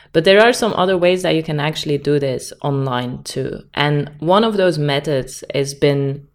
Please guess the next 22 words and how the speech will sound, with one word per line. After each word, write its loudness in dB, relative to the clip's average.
promoted 2
by -2
the -4
four-hour -4
Work -4
Week -12
by 2
Tim -4
Ferriss's -8
book. -10
And 0
the 0
way 6
that -2
he 2
suggests 0
that -2
you 0
actually -2
validate 0
if -2
your -6